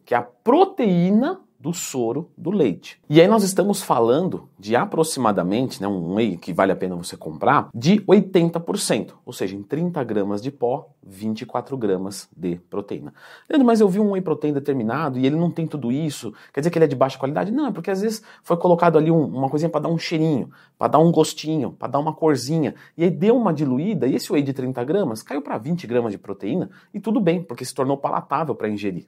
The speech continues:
né? Porque o whey não é, é, não é, não é um gosto tão ruim, é verdade, mas não é agradável. Igual você pegar um whey de chocolate, um whey de morango, um whey de baunilha, et cetera. E o que que é o whey isolado?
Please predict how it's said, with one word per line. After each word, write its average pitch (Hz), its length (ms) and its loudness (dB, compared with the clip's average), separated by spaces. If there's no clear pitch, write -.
né? 95 40 -14
Porque - 180 -10
o 117 80 0
whey 123 120 4
não 151 160 0
é, 180 140 -2
é, - 100 -4
não 220 140 0
é, - 80 -6
não 285 120 0
é 294 60 2
um 247 240 2
gosto 180 200 0
tão 196 120 -2
ruim, 180 400 2
é 117 60 -10
verdade, 123 500 0
mas 214 400 -4
não 170 180 -4
é 110 40 0
agradável. 165 640 -4
Igual 107 200 4
você - 120 -6
pegar 117 160 0
um 110 160 2
whey 104 80 4
de - 100 -6
chocolate, - 480 -8
um 92 40 -4
whey 95 80 0
de 85 80 -4
morango, 82 540 -4
um 80 40 -12
whey 92 80 -8
de 90 80 -12
baunilha, 92 340 -4
et 87 80 -12
cetera. - 400 -20
E 247 100 4
o 302 60 4
que 453 140 -4
que 190 200 -2
é 185 80 4
o 165 200 4
whey 208 340 0
isolado? 117 720 0